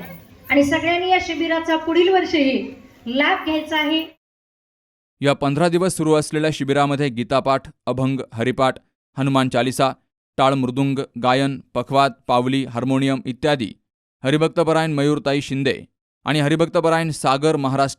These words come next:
Speaker 2: टिपरे, हरिभक्तपरायण निलेश महाराज काळे यांनी मुलांना शिकवलं. समारोप प्रसंगी महसूल मंत्री राधाकृष्ण विखे पाटील यांच्या वाढदिवसानिमित्तानं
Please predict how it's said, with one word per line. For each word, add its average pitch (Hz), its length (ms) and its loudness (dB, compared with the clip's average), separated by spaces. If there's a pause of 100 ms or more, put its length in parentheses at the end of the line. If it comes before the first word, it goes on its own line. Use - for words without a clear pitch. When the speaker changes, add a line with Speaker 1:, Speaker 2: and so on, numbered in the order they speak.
Speaker 2:
टिपरे, 139 340 -4 (460)
हरिभक्तपरायण 160 640 2
निलेश 147 320 0
महाराज 135 340 -2
काळे 135 280 0 (220)
यांनी 139 260 0
मुलांना 110 380 -2
शिकवलं. 104 320 -6 (760)
समारोप 143 420 2
प्रसंगी 143 360 -4
महसूल 127 320 -2
मंत्री 139 300 0
राधाकृष्ण 131 500 -4
विखे 127 240 -4
पाटील 127 280 -4
यांच्या 123 260 -2
वाढदिवसानिमित्तानं 120 920 -2